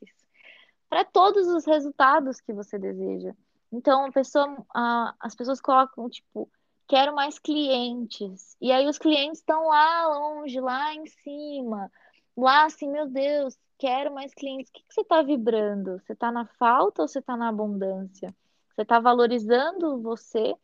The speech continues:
ou não, sabe? Você tá, tipo, "Ah, quero isso." E aí você coloca super distante e você idolatra até as pessoas.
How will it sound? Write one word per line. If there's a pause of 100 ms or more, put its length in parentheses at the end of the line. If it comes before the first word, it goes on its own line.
(320)
ou
não,
sabe?
Você
tá, (360)
tipo,
"Ah, (760)
quero
isso."
E
aí
você
coloca (260)
super
distante
e
você
idolatra
até
as
pessoas.